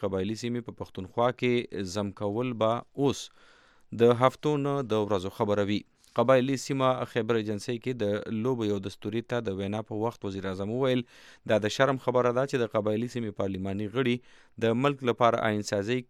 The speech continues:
کوي، خو د خپل سیمې لپاره نه راوړاندې کیږي.» وزیر اعظم ویلي چې د برتانیې حکومت د خپلو ګټو په خاطر د اف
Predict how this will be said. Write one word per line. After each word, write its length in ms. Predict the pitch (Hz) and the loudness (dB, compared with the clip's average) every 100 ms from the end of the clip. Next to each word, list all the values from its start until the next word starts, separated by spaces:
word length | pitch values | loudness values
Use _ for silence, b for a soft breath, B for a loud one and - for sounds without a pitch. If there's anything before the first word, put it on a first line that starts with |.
| - | -2
کوي، 220 | 104 107 123 131 - - | 0 2 0 -2 -4 -16
خو 200 | - 120 135 | -6 -2 0
د 100 | 101 | -2
خپل 260 | - - 131 - - | -4 -2 -2 -4 -8
سیمې 280 | - 156 117 | -4 -2 -2
لپاره 380 | 101 - 101 110 120 | -2 -2 -2 -2 -2
نه 100 | 120 113 | 0 0
راوړاندې 340 | 101 98 98 - | 0 -2 -4 -4
کیږي.» 300 | 104 98 107 - B B B - | -2 0 0 -2 B B B 0
وزیر 180 | 127 139 | 4 6
اعظم 220 | 135 160 151 | 6 4 2
ویلي 180 | 147 156 | 0 -2
چې 100 | 127 | 0
د 100 | 113 | 2
برتانیې 420 | 113 117 117 123 | 2 2 -2 -2
حکومت 380 | 113 113 113 117 | -2 -2 -2 -2
د 100 | 107 | -2
خپلو 240 | - 110 98 | -2 -4 0
ګټو 200 | 120 123 107 | 0 0 -6
په 100 | - | -4
خاطر 320 | 101 - 104 | -4 -4 -4
د 140 | 98 | -4
اف 100 | 92 | -6